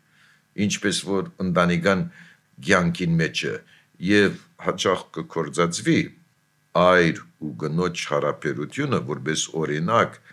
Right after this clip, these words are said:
հավատացյալին հարաբերությունը Տիրոջ հետ։ Մարդ, երբ որ ամուսնանա,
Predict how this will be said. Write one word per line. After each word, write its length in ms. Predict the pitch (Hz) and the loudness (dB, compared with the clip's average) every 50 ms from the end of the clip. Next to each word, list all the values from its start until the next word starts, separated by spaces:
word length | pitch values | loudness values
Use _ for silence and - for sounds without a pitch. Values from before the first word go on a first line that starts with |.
| - _ _ _ _ | -20 _ _ _ _
հավատացյալին 880 | - 80 78 73 73 71 - 76 71 - - 95 101 107 117 113 101 82 | -2 0 2 2 0 0 0 -2 -2 0 0 0 2 2 2 0 0 0
հարաբերությունը 880 | 71 67 64 65 64 - 73 69 62 65 67 - - 78 82 82 85 78 | 0 0 -2 -2 -4 -4 -6 -6 -6 -6 -8 -8 -8 -8 -8 -6 -8 -8
Տիրոջ 480 | 65 73 78 - 76 76 71 - - - | -6 -6 -6 -4 -4 -6 -6 -6 -8 -8
հետ։ 380 | - - - - _ _ - - - - _ _ _ | -8 -10 -12 -16 _ _ -20 -20 -20 -20 _ _ _
Մարդ, 480 | - - 82 98 107 - - - - 80 | -6 0 2 4 4 4 2 0 -6 -8
երբ 380 | 76 78 87 95 85 85 - - - | -2 2 2 2 2 0 -6 -12 -4
որ 360 | 80 82 80 76 69 69 - _ - - - - - _ _ _ _ | -2 0 0 0 -2 -6 -10 _ -20 -20 -20 -20 -20 _ _ _ _
ամուսնանա, 720 | 76 73 71 69 69 - - - 76 73 82 104 147 175 | -8 -8 -8 -8 -8 -8 -6 -4 -4 -2 2 4 4 4